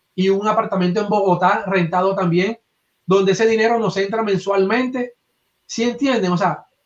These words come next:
mientras estemos endeudados, mientras estemos pensando en, en, sin la educación financiera, vamos a vivir de esa manera, súper estresados, agobiados, pero cuando ya salimos de eso,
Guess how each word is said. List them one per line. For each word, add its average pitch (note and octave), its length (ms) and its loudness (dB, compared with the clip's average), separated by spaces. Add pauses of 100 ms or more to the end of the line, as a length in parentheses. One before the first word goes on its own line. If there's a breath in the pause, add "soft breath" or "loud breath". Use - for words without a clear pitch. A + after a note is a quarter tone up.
(480)
mientras A3 480 0
estemos C#4 340 -2
endeudados, A3+ 600 0
mientras E3+ 240 -2
estemos A3 280 -6
pensando G3 560 -2 (840)
en, F#3+ 440 0
en, F#3 340 -2 (500)
sin A3+ 380 0
la G3+ 100 4
educación G3 440 2
financiera, A#3+ 680 -2
vamos F3+ 480 -2 (340 soft breath)
a F#3+ 140 2
vivir G3 340 2
de F3+ 160 0
esa F3 160 0
manera, E3 420 -2
súper F#3 280 -4
estresados, G3+ 880 -2 (300)
agobiados, F#3+ 1000 2 (460)
pero G3 160 4
cuando G3 220 2
ya A3 160 4
salimos C4+ 400 0
de C4 180 2
eso, G#3 380 -2